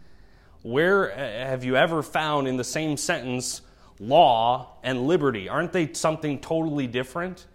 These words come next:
And here James, under inspiration of God, is trying to get a truth across to us. I believe what's being communicated by this phrase is that true liberty is not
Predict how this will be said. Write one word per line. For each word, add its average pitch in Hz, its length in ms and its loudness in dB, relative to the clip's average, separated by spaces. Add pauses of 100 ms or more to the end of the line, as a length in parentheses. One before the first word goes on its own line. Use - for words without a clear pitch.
(420)
And 123 140 -10
here 165 260 0
James, 143 480 0
under 135 240 -4
inspiration 143 640 -6
of 110 160 -8
God, 131 340 2
is 117 160 -6
trying 156 400 -8
to 143 100 -6
get 135 340 -4
a 120 100 -8
truth 139 400 -8
across 131 480 -8
to 117 180 -8
us. - 380 -10 (800)
I 117 80 2
believe 135 560 2 (240)
what's 123 220 2
being 147 260 0
communicated 139 680 0
by 127 180 6
this 127 160 0
phrase 147 380 0
is 117 140 -6
that 123 240 0
true 170 400 -4
liberty 123 880 -4 (640)
is 117 280 0
not 123 640 0